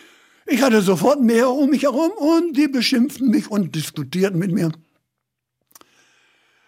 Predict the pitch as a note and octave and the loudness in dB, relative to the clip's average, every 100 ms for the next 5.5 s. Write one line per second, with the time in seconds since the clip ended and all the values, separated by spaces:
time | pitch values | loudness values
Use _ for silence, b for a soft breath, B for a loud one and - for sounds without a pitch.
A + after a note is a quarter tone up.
0 | b b - A#3 A3+ A3+ G3 G3 G#3 F#3 | b b -2 0 2 0 0 0 0 0
1 | E3 E3 F3 - - - G#3 C#4 _ - | -2 -4 -4 -2 -2 -2 -8 -14 _ -4
2 | D#3+ A3+ D4+ G#3+ C4+ D3 _ _ _ _ | -2 -2 -2 -2 -4 -6 _ _ _ _
3 | _ _ _ _ - C#3+ C#3 C#3+ - - | _ _ _ _ -6 -2 0 0 -2 -4
4 | - F3+ E3 D#3 D#3 F3 E3 D3+ C3+ D3+ | 0 0 0 0 -2 -2 -2 -6 -6 -6
5 | B2+ C#3+ C3 C#3 | -4 -4 -6 -8